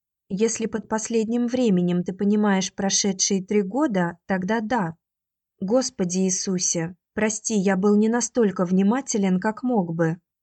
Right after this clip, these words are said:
но ты уверена, что это не следствие твоей печали?» К тому же не я одна замечала, что телефон был ему на семьдесят процентов интереснее, чем я.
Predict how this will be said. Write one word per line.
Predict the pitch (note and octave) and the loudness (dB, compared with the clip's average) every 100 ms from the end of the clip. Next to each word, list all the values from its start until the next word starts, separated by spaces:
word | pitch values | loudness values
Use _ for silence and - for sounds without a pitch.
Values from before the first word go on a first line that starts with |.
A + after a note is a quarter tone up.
| - | -4
но | G3+ G#3 | 2 2
ты | G3+ | 4
уверена, | G3+ F#3+ F#3 C#4 C#4+ G#3+ | 2 4 2 2 2 0
что | G3 - | -2 0
это | G3 C4 A#3 | 0 2 2
не | G3 G3 | 2 0
следствие | - A3 A#3+ - F#3+ F3+ | 0 -2 -2 -4 -2 -2
твоей | F#3+ F3+ F3+ F#3 | 0 0 2 -2
печали?» | A3 A3 - G3 E3 D#3+ - _ _ _ _ _ _ | -2 -4 0 0 0 -2 -4 _ _ _ _ _ _
К | - | -10
тому | - G3+ G#3+ C#4 | 0 2 2 2
же | A#3+ | 2
не | G#3 G#3 | 4 4
я | A3+ A3+ | 2 0
одна | A3+ B3 G3+ | 0 0 0
замечала, | F#3+ F#3 F#3 - A#3 C4 | 2 0 0 0 -2 -2
что | G3+ - | -4 -4
телефон | F#3+ G#3 G3+ G3+ C4 C#4 | -4 0 0 0 -4 0
был | G#3 G3+ | 2 2
ему | F#3+ G3+ G3 | 2 2 4
на | G3+ | 2
семьдесят | G#3 A#3 G#3 F#3+ - F#3 | 0 0 0 0 -2 -4
процентов | F#3+ F#3 - A#3+ C4 G3+ - | -4 -4 -2 -4 -4 -6 -2
интереснее, | F#3+ G3 G3 G3 - G3+ G3+ | -2 0 0 0 0 0 0
чем | G3+ A3+ A#3 | 0 -4 -4
я. | A3+ G3 F3 | -2 -2 -2